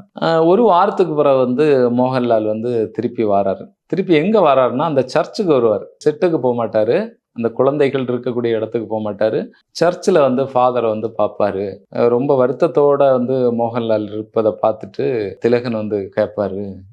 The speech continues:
"என்னாச்சு, என்ன சம்பவம், ஏன் இப்படி கவலையா இருக்க?" அப்படின்னு சொல்லி கேட்கும்போது, நான் இந்த நினைவு தினத்துக்கு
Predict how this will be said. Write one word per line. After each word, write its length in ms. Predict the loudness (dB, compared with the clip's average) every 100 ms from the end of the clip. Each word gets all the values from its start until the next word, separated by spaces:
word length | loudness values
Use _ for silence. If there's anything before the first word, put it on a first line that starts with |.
| -2
"என்னாச்சு, 560 | 0 0 -2 -2 -2 0
என்ன 500 | 0 0 0 -2 -4
சம்பவம், 420 | -6 -6 -4 -4
ஏன் 260 | -2 0 0
இப்படி 500 | 0 -2 -2 -2 -4
கவலையா 400 | -2 0 2 2
இருக்க?" 320 | 0 -2 -2 0
அப்படின்னு 220 | -2 -6
சொல்லி 180 | -8 -4
கேட்கும்போது, 800 | -2 -2 -4 -6 -4 -4 -6 -6
நான் 180 | -2 0
இந்த 140 | 0
நினைவு 420 | 0 0 0 0
தினத்துக்கு 840 | 0 0 0 0 0 2 2 2